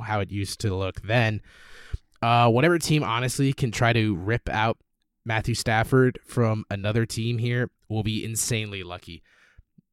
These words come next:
Just not cap-wise, as he makes a ton of money. I mean, this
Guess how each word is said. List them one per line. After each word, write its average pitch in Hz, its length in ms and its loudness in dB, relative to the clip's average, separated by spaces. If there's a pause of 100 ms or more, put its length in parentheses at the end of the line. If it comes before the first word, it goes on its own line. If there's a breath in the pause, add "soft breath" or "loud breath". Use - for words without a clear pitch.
(120)
Just 120 220 -4
not 98 160 -6
cap-wise, - 580 -6 (800)
as 127 200 0
he 127 100 2
makes 110 240 0
a 107 60 -4
ton 107 200 -2
of 104 60 -2
money. 98 260 -6 (120)
I 110 100 -4
mean, 110 400 -6 (180)
this 120 320 -2